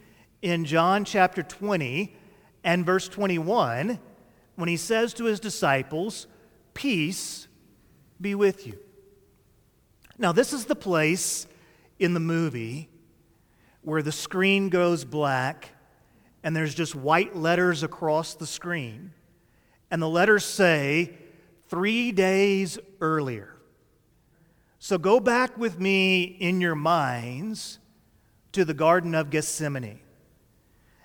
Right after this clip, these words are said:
And there Jesus has just had this intense time of prayer. He has just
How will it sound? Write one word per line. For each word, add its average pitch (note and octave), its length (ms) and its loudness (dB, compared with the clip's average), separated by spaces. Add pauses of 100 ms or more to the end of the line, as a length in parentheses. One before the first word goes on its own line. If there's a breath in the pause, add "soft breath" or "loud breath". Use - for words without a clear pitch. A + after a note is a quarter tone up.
And D3 140 -6
there F3+ 260 4
Jesus F3+ 500 -2
has D3+ 160 -6
just E3 300 -4
had E3 420 4 (320 loud breath)
this D#3+ 220 -2
intense F#3 580 -4
time E3 540 0
of - 240 -10
prayer. D#3+ 500 0 (500 loud breath)
He F3 140 0
has D3 160 0
just F3+ 280 0